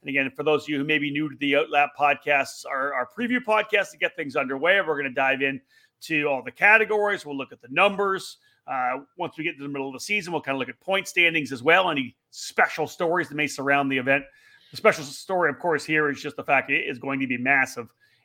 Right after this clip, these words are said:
as U S, uh, the U S P K S program continues its upward trend of support and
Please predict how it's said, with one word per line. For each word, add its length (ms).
as 220
U 160
S, 240
uh, 60
the 120
U 120
S 100
P 160
K 140
S 160
program 500
continues 640
its 180
upward 400
trend 500
of 160
support 540
and 200